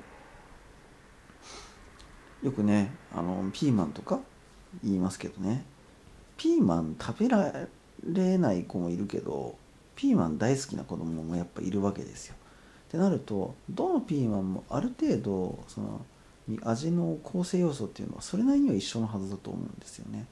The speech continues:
だから、やっぱり、この、記憶というか体験というか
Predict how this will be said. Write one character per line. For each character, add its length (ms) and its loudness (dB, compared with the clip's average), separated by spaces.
だ 80 -4
か 120 0
ら、 220 2
や 120 0
っ 60 -6
ぱ 80 -2
り、 420 2
こ 120 -6
の、 540 0
記 200 -6
憶 220 -4
と 180 0
い 100 2
う 40 4
か 120 -2
体 220 -4
験 220 -4
と 100 -6
い 160 0
う 40 -6
か 280 -6